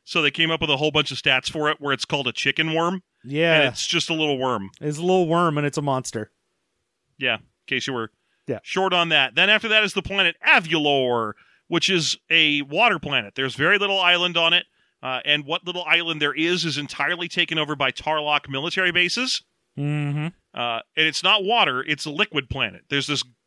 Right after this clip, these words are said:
Speaker 1: goopy, amber-colored liquid all over the planet, about two thousand feet deep all the way across it, called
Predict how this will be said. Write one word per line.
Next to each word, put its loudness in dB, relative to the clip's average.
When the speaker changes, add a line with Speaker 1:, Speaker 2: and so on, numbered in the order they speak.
Speaker 1:
goopy, 2
amber-colored 0
liquid -2
all 0
over 0
the 0
planet, -2
about -2
two -6
thousand 0
feet -2
deep -2
all 2
the 0
way 2
across 0
it, -2
called 0